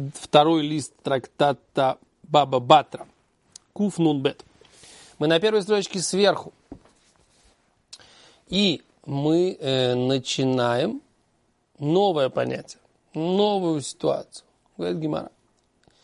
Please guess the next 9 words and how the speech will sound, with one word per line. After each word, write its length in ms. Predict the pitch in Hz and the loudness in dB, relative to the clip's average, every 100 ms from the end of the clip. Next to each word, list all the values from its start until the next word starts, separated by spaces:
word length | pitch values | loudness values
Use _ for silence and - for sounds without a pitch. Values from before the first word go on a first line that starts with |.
| _ _ _ _ _ _ _ | _ _ _ _ _ _ _
Итмар. 460 | 233 226 139 131 - _ _ _ _ _ | -10 -8 -8 -10 -14 _ _ _ _ _
Обсуждали 580 | - - - 139 160 180 | -16 -10 -6 2 4 4
в 40 | 151 | 2
Бет 100 | 139 | -4
Мидраше 400 | 139 135 120 127 | -2 -2 -2 -4
следующий 480 | 156 151 127 156 | -4 -2 -4 -6
случай. 480 | - - 147 - - _ _ - | -6 -6 -6 -6 -14 _ _ -2
Матнас 480 | 165 233 220 160 | 2 2 0 -6
шхивмера. 520 | - - 156 151 202 | -4 0 0 0 -4